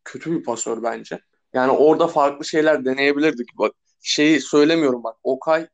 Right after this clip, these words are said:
çok daha iyi oyuncudur ama mesela pas özelliğini bu sene çok gördük. Oraya bir Taylan'ı deneyebilirdik.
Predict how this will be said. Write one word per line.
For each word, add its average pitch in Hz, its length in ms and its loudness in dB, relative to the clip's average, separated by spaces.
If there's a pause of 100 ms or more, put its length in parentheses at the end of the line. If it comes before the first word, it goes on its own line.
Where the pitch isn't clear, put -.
çok - 260 -12
daha 147 160 4
iyi 139 120 -2
oyuncudur 139 360 -6
ama 156 160 0
mesela 135 460 -4
pas 147 200 -2
özelliğini 143 600 0
bu 147 60 -16
sene 143 380 -2 (280)
çok 151 320 -2
gördük. 143 360 4 (180)
Oraya 151 300 2
bir 151 100 -8
Taylan'ı 139 500 -2
deneyebilirdik. 143 680 -4